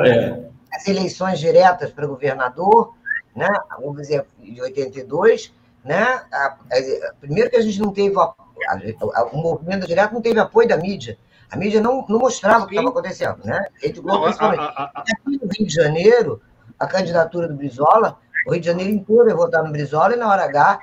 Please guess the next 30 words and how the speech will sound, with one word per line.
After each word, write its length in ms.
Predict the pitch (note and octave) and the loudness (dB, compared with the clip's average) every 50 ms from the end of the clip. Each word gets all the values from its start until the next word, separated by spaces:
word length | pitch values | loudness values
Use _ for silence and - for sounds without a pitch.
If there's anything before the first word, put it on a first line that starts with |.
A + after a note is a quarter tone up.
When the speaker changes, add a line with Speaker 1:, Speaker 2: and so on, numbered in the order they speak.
| - _ _ _ | -10 _ _ _
Speaker 2:
eles 100 | F3 F3 | -8 0
roubaram. 680 | G#3 B3 B3 F#3+ F3 F#3+ A#3 A#3+ A3+ E3 B2+ B2 - - - - D3+ D3 - | 2 2 2 4 4 4 4 4 2 0 -4 -8 -12 -16 -20 -20 -20 -18 -14
Isso, 240 | - D#3+ - - - - - | -14 -14 -14 -14 -16 -10 -4
quando 140 | G#3 A3+ | -2 -2
eu 80 | A#3+ A3+ | -2 -2
conto 240 | - G3 G3+ G3 G3 | -2 -4 -6 -6 -6
isso 100 | - _ | -10 _
pros 140 | E3 D3+ D3+ | -14 -4 -2
alunos 400 | C#3 B2 B2+ C#3 C#3+ B2+ A2+ A2 | -2 -2 -2 -6 -10 -12 -10 -6
jovens, 300 | C3 C#3+ E3+ G3+ A3 G#3+ | -2 0 0 0 -2 -6
não 120 | G#3+ - | -8 -10
acreditavam 580 | G3 F#3+ G#3+ F#3+ E3+ - - G3 A3 A3 G3 F3 | -10 -12 -12 -12 -12 -4 0 2 2 2 0 -2
nisso. 120 | F3 - _ _ _ _ _ _ | -6 -10 _ _ _ _ _ _
Quer 80 | C3 | -12
dizer, 200 | C#3 C#3+ D#3+ D#3+ | -8 -6 -6 -6
num, 340 | D#3+ D#3 D3 F3 F#3 G3 F#3+ - | -6 -8 -10 -10 -10 -10 -10 -10
num, 440 | F#3+ F3+ E3+ F3+ F3 E3+ C#3 - D3+ | -12 -12 -10 -6 -4 -4 -4 -4 -6
numa, 400 | D#3 D3+ D3 C3+ C3 A#2 - - _ _ _ _ | -6 -4 -2 -2 -2 -2 -6 -10 _ _ _ _
uma, 400 | - C3 C#3 C3+ B2+ A#2+ A2+ G#2 | -10 -4 -2 0 0 0 0 -2
uma, 300 | G2 G#2 A2 G#2 G#2 - - | -2 -4 -4 -6 -6 -8 -12
uma 320 | - G2 E2+ E2+ E2 - _ _ _ _ _ _ | -14 -12 -12 -12 -12 -14 _ _ _ _ _ _
combinação 680 | G#2 A2 A#2 D3 C#3+ C3 A#2 A2+ - - C#3+ E3+ G#3 | -6 -6 -4 -4 -2 -2 -4 -4 -4 -4 -4 -4 -4
de 140 | D#3 D#3+ D3+ - | -4 -8 -12 -12
Proconsult 960 | - - D#3+ D3+ - D3+ C#3 C3 A#2+ - - D#3 F3+ F#3+ - - E3 D3+ - | -4 0 0 0 0 0 -2 -4 -4 -6 -10 -10 -10 -10 -10 -12 -16 -14 -8
e, 300 | D3 D3+ C#3+ C#3 C3 - | -4 -2 -2 -2 -2 -4
e, 300 | A#2 C3+ C3 B2 G#2+ G#2 - _ _ _ _ | -6 -6 -6 -6 -8 -10 -14 _ _ _ _
e 80 | - A#2+ | -4 0
Rede 260 | A#2 D3 D3 - C#3+ A#2+ | 0 0 0 0 -4 -6
Globo, 480 | C3 C#3+ D#3+ G3+ A#3 A3+ G#3+ - - _ _ _ _ _ | -2 0 2 4 4 4 2 0 -2 _ _ _ _ _
né, 320 | - E3 A3 B3+ C4 - | -2 0 2 2 0 0